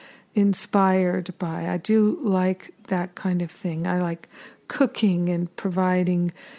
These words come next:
good, delicious, nutritious food for people.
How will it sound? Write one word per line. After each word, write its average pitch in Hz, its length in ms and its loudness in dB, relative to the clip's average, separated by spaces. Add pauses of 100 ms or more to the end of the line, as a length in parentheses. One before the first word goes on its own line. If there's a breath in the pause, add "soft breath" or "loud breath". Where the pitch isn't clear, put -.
(300 loud breath)
good, 202 640 2
delicious, 196 960 0
nutritious 196 1080 0
food 208 680 2 (500 loud breath)
for 196 380 0
people. 190 960 0